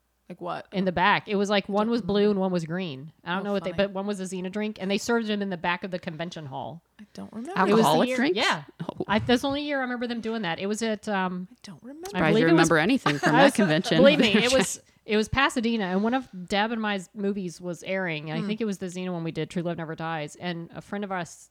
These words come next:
Speaker 2: ours kept buying us drinks.
Speaker 1: Oh,
Speaker 2: And
Speaker 1: boy.
Speaker 2: <laughs> yeah, and, uh, so I had some, and
Speaker 1: <laughs>
Speaker 2: yeah, I think that's the last
Speaker 1: Couple.
Speaker 2: year they sold drinks at the
Speaker 1: <laughs>
Speaker 2: convention in the actual
Speaker 3: Got a
Speaker 2: convention
Speaker 3: little break
Speaker 2: room
Speaker 3: right
Speaker 2: in the
Speaker 3: there.
Speaker 2: back of the,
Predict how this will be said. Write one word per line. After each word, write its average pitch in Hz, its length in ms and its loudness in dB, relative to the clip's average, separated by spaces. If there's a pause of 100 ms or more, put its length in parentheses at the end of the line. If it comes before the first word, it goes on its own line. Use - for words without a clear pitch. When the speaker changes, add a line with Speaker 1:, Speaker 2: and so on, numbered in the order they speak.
Speaker 2:
ours 170 220 -12
kept - 240 -16
buying 170 260 -8
us 151 140 -14
drinks. 165 500 -14 (320)
Speaker 1:
Oh, 175 80 -14
Speaker 2:
And 208 340 2
Speaker 1:
boy. 285 100 8 (120)
Speaker 2:
<laughs> - 140 0
yeah, 196 240 6 (320)
and, 214 260 -2
uh, 196 140 -2
so 226 160 -8
I 254 60 -6
had 262 300 -8
some, 185 300 -10 (460)
and 190 400 -2 (480)
Speaker 1:
<laughs> - 400 -20
Speaker 2:
yeah, 254 240 4
I 269 60 6
think 403 160 -2
that's 381 160 0
the 269 40 -8
last 240 240 4
Speaker 1:
Couple. 247 120 -8
Speaker 2:
year 233 80 0
they 208 120 0
sold 202 420 -4 (720)
drinks 196 400 -8 (100)
at 170 220 -2 (220)
the 160 100 -8
Speaker 1:
<laughs> 254 140 -10
Speaker 2:
convention 180 760 -2
in 190 300 -6
the 190 140 -4
actual 190 480 -2
Speaker 3:
Got - 100 -4
a - 40 0
Speaker 2:
convention 151 300 -2
Speaker 3:
little 180 140 -2
break 185 280 2
Speaker 2:
room 165 140 0
Speaker 3:
right 160 80 -6
Speaker 2:
in 185 120 -4
the 180 80 0
Speaker 3:
there. 170 60 -4
Speaker 2:
back 175 260 2
of 151 100 -14
the, 156 300 -6